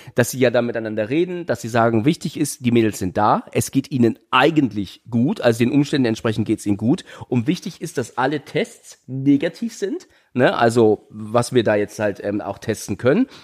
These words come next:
Diesbezüglich ist alles in Ordnung, aber natürlich trotzdem ein bisschen aufpassen, müssen noch ein bisschen auf-, äh, klar, muss man ein bisschen Acht geben, aber sonst ist eigentlich alles in Ordnung. Und wir sehen ja auch, dass die N, also die Nachbarin hier sogar ist, die ist Krankenschwester und die, ähm,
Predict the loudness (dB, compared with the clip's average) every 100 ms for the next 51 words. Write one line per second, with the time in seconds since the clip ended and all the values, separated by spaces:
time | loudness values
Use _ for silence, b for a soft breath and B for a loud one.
0 | B -4 -4 -4 -2 -2 -4 -2 -2 -2
1 | 2 2 2 0 B B 0 4 4 2
2 | -2 0 2 2 2 0 0 0 2 2
3 | 2 0 2 0 0 -6 -2 -2 -4 -4
4 | -4 -4 -4 -2 -2 -4 -2 2 2 2
5 | -2 -2 -4 -4 -6 -2 -2 -4 B B
6 | -10 -8 2 4 4 -2 -10 -12 -12 -8
7 | -10 -10 -14 -14 -12 -12 -10 -10 -10 -4
8 | 0 0 2 2 2 0 -4 -6 -12 -16
9 | -6 4 6 6 4 B B -6 -4 -2
10 | 0 2 0 0 -2 2 2 2 0 0
11 | 2 2 2 -2 -6 -10 -2 0 0 0
12 | -4 -2 -6 B B -4 -4 -2 0 2
13 | 2 2 2 4 4